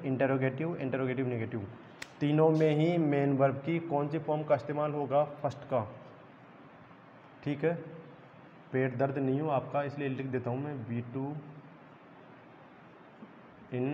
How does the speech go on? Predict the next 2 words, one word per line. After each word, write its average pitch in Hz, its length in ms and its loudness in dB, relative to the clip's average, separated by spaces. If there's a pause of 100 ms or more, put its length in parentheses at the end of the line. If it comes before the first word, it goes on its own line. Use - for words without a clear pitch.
(2250)
affirmative, 117 680 -4 (1900)
मतलब 135 600 4